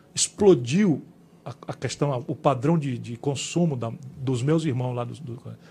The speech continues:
quando havia uma seca contínua de três anos, como é que tá acontecendo hoje, a história no Ceará que eu vi,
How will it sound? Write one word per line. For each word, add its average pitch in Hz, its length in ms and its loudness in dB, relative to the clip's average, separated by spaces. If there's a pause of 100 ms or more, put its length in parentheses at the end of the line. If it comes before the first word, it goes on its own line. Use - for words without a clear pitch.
(360)
quando 226 200 4
havia 165 180 6
uma 160 140 6
seca 147 360 0
contínua 131 640 0
de 117 100 -6
três 131 360 2
anos, 127 160 2
como 127 200 0
é 135 40 0
que - 100 -18
tá 131 100 -2
acontecendo 127 580 -2
hoje, 147 400 2 (460)
a 160 100 0
história 185 520 8
no 170 100 -2
Ceará 143 320 0
que 143 140 0
eu 190 180 8
vi, 135 500 0